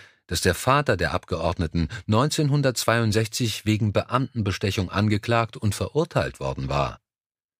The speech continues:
Florentina hörte förmlich, wie Staatsanwalt Ralph Brooks der Presse genüsslich am Telefon alle Einzelheiten darüber mitteilte. Edward half Florentina, Ruhe zu bewahren,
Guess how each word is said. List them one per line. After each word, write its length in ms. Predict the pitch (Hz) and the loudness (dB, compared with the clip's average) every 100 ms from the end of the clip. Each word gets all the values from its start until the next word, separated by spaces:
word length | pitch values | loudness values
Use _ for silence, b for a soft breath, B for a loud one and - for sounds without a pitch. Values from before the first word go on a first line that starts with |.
| _ _ _ _ _ | _ _ _ _ _
Florentina 680 | - 95 92 95 104 87 78 | 0 2 2 2 0 0 0
hörte 320 | 127 113 73 | -2 -2 -4
förmlich, 540 | - 87 82 82 82 - B B B - | -6 -2 0 0 -2 -4 B B B 0
wie 140 | 117 | 2
Staatsanwalt 680 | - 135 135 131 117 117 - | 4 2 2 0 2 0 0
Ralph 340 | 90 101 - | 0 0 0
Brooks 360 | 95 104 104 - | 0 0 0 -6
der 100 | - | -6
Presse 340 | - 104 110 | 0 0 2
genüsslich 580 | 95 98 139 - 120 101 | 0 2 2 0 -2 0
am 120 | 85 | -2
Telefon 500 | 113 104 92 95 98 | 0 0 0 0 -2
alle 400 | - 131 139 - | -2 -2 -2 -4
Einzelheiten 640 | 90 82 - 76 76 - 76 | -4 -4 -4 -2 -4 -4 -6
darüber 340 | 73 78 80 | -4 -2 -2
mitteilte. 720 | 78 - 76 73 82 76 64 _ _ _ _ _ _ _ _ _ _ _ _ _ _ _ | -2 -4 -4 -4 0 -2 -2 _ _ _ _ _ _ _ _ _ _ _ _ _ _ _
Edward 460 | - 104 104 101 - | 0 2 4 2 0
half 160 | 92 90 | 0 0
Florentina, 560 | 92 85 82 92 85 | 0 0 0 0 0
Ruhe 400 | 71 71 85 71 | -2 -2 -2 -2
zu 160 | - 65 | -4 -8
bewahren, 560 | 65 64 71 71 71 | -6 0 0 0 -2